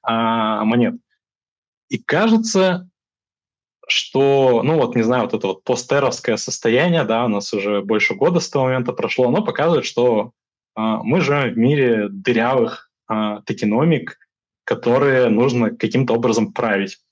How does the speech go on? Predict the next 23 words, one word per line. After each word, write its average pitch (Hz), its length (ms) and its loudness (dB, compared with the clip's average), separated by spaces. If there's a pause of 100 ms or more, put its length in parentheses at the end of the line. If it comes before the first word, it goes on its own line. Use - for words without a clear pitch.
(180)
Никакого 135 880 2
публичного 123 520 0
обсуждения, 123 800 0 (340)
как 117 240 -4
бы, 113 300 0 (140)
каких-то - 400 -8
поиск - 440 -2 (160)
решений 156 680 2 (200)
я 120 180 2
здесь 143 220 -2
не 120 120 6
вижу. 131 240 0 (300)
То 120 60 -2
есть, - 160 -2
да, - 380 -2
была 131 300 2
попытка 143 680 -2 (180)
чё-то 151 260 -2
сделать 123 340 0
с - 60 -6
инфляцией 123 640 0 (260)
на 110 100 0
уровне 120 420 0